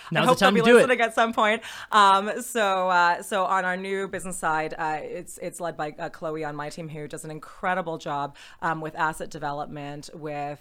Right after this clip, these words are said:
Speaker 2: um, bringing in all the net new business, uh, to the organization with, with any of our corporate partners.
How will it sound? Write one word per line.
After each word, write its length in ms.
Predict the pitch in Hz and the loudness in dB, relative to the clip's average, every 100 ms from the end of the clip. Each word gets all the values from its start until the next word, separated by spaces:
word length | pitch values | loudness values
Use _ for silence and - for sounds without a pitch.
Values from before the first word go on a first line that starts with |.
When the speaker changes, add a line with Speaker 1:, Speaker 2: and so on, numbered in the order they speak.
| - | -10
Speaker 2:
um, 220 | 147 143 | -10 -8
bringing 320 | 139 165 160 | -8 -10 -8
in 100 | 151 | -10
all 220 | 151 147 139 | -8 -8 -8
the 120 | 147 | -10
net 220 | 143 147 | -10 -10
new 160 | 147 147 | -12 -12
business, 560 | 147 139 147 143 - - - - | -12 -12 -12 -12 -14 -18 -20 -10
uh, 140 | 156 151 | -8 -6
to 200 | - 160 | -8 -10
the 140 | 156 | -8
organization 960 | 151 143 151 147 143 143 139 151 147 147 | -8 -8 -10 -12 -10 -10 -10 -10 -10 -10
with, 140 | 143 _ | -12 _
with 180 | 175 147 | -14 -10
any 180 | 156 151 | -10 -10
of 60 | |
our 80 | 135 | -10
corporate 280 | - 147 - | -10 -12 -10
partners. 480 | 165 156 143 196 | -8 -8 -8 -12